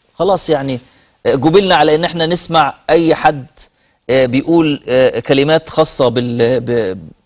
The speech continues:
بالدين أو أشياء لها علاقة بالدين أو درس الدين في يوم من الأيام أو تكلم في الدين في يوم من الأيام. آه، جبلنا على إن إحنا نسمي ده فتاوى. أخطأنا وغيرنا كثيرا في هذا الأمر، ووجب علينا أيضا الاعتذار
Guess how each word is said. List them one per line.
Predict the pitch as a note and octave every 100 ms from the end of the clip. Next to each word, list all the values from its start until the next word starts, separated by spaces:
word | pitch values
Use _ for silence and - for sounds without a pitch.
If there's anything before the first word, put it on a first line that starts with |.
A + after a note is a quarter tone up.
| _ _ -
بالدين | C3 B2+ D3 F3 D3+
أو | A#2 A#2
أشياء | B2 D#3 B2+
لها | D3 C#3+
علاقة | B2 C3+ C#3+ - C3+
بالدين | B2 C3 B2 C#3 F3+ E3 -
أو | C3+ D#3+ D#3 C#3+
درس | C#3 E3 D#3
الدين | C3+ B2+ E3
في | D3 D3+
يوم | D#3
من | D3
الأيام | B2 A#2+ C#3 D#3+ F3 E3
أو | C#3+
تكلم | C#3+ C3+ E3 D#3
في | D3
الدين | C3 C3 E3 C#3 - _ _
في | - C3
يوم | D#3+ D#3+
من | D3
الأيام. | C3+ A2+ D3+ F#3 F#3 - _ _ -
آه، | B2 B2+
جبلنا | C#3+ F3+ F3+
على | D#3 D#3
إن | D3+
إحنا | E3 E3
نسمي | D3 E3 D#3+
ده | D3 D#3+ - _ _ _
فتاوى. | - C3+ C#3 A2 - _ _ _ _ _
أخطأنا | D3 - A3+ G3+ G#3 G#3+ - _ _ _ -
وغيرنا | C3+ D#3 F#3+ F3 D#3 C#3+
كثيرا | D3 G3 F#3 C#3
في | B2
هذا | C3+ C3 B2+
الأمر، | - - _ _ _ _
ووجب | A#2 B2 D#3 E3+
علينا | E3 D#3+ E3 C#3+
أيضا | D#3+ D#3
الاعتذار | D3+ G2 B2+ B2+ C3+ A#2+